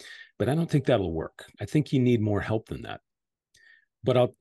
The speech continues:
I'll tell you what, I'll take what you're offering and I'm gonna coach you every single week, but I'm gonna make you a counter offer.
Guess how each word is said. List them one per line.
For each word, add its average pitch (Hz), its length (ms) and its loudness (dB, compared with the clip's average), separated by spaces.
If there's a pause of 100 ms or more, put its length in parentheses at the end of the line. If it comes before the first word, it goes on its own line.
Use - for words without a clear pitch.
(120)
I'll 135 120 4
tell 180 160 0
you 170 140 6
what, 131 180 -6
I'll 110 140 -2
take - 260 -6
what 156 180 -2
you're 117 140 0
offering 82 440 -8
and 98 120 -10
I'm 113 80 -4
gonna 131 140 -4
coach 131 320 -4
you 117 80 0
every 107 140 -4
single 101 280 -6
week, 90 280 -8
but 98 100 -12
I'm 107 80 -6
gonna 117 140 -6
make 101 240 -6
you 92 100 -4
a 85 40 -10
counter 87 380 -12
offer. - 300 -16